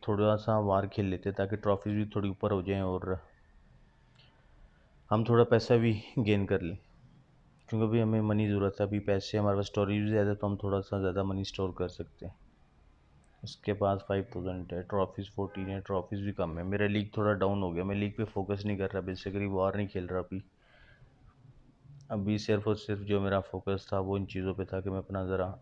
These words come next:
जो न्यू चीज़ें इनको ज़रा अच्छी जगह रिप्लेस कर लूँ। बाकी आहिस्ता आहिस्ता आगे जाकर इंशाल्लाह जैसे हमारी चीज़ें फुली अपग्रेड हो जाएंगी तो फिर हम एक दिन एपिसोड में just अपनी बेस को सेट करेंगे, जितना हम उसको कर सके उसको सेट करेंगे।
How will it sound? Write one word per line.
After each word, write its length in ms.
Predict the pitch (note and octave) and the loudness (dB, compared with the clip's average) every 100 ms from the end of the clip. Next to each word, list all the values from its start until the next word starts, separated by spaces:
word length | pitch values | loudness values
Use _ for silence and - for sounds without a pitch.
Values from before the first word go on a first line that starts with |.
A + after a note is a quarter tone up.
| - | -4
जो 160 | G2+ | -2
न्यू 220 | G2+ G#2 G2+ | 0 0 0
चीज़ें 300 | G2+ F#2 G2 | -2 -2 -2
इनको 280 | F#2+ - F#2 | -2 -4 -2
ज़रा 200 | F#2 F#2 | 0 -2
अच्छी 1120 | F2+ - - - - - - - - - G#2 | -4 -14 -20 -20 -20 -20 -20 -20 -16 -8 -2
जगह 200 | G2+ G2+ | 0 0
रिप्लेस 360 | G2 G2 G2 | -2 -2 -2
कर 180 | - F#2+ | 0 -2
लूँ। 160 | F2+ G2+ - - - - - - - - - - - - | -2 -8 -12 -20 -20 -20 -20 -20 -20 -20 -20 -20 -20 2
बाकी 320 | G#2 G#2 B2 A#2+ | 4 4 6 6
आहिस्ता 240 | A#2+ B2+ | 6 6
आहिस्ता 260 | A#2+ - A#2 | 4 6 4
आगे 140 | A2+ | 4
जाकर 300 | A2 G#2+ A2+ | 2 2 2
इंशाल्लाह 580 | A2 G#2+ A2+ A2 A2 A2 | 0 0 2 4 4 4
जैसे 260 | G#2+ G#2 A2 | 2 0 2
हमारी 200 | A2 G#2 | 0 0
चीज़ें 200 | G#2+ G#2+ | 0 0
फुली 280 | G#2+ G#2+ A2+ | 0 0 2
अपग्रेड 340 | G#2 G#2 G#2 | 2 2 2
हो 60 | G#2+ | 2
जाएंगी 220 | G2 G#2+ | 0 -2
तो 120 | G#2+ | -2
फिर 160 | A2 G#2 | 0 0
हम 200 | G#2+ G#2+ | 0 0
एक 160 | G2+ A2 | -2 0
दिन 140 | G#2+ G#2+ G#2+ - - - - - G2 | -2 0 -2 -6 -16 -20 -20 -8 -4
एपिसोड 440 | F#2 G#2 G#2 G2+ | -2 0 2 2
में 140 | G#2+ G2+ | 2 0
just 200 | G#2 G#2+ | 0 0
अपनी 280 | G2+ G#2+ G2+ | 2 0 2
बेस 220 | G2+ F#2+ | 0 0
को 120 | G#2+ | -4
सेट 260 | - F#2+ - | -2 -4 -4
करेंगे, 300 | F2 E2+ E2+ - - - - - - - - _ - _ - | -8 -6 -8 -10 -12 -12 -12 -14 -14 -18 -20 _ -20 _ -10
जितना 200 | G2 G#2+ | 0 2
हम 80 | G#2 | 2
उसको 220 | - G2+ | 0 -2
कर 140 | G#2 | -2
सके 320 | - F#2+ G2 | -2 -4 -2
उसको 180 | F#2+ - | -4 -4
सेट 240 | G2+ G2 - | -4 -2 -2
करेंगे। 360 | G2 F#2 F2+ | -4 -4 -4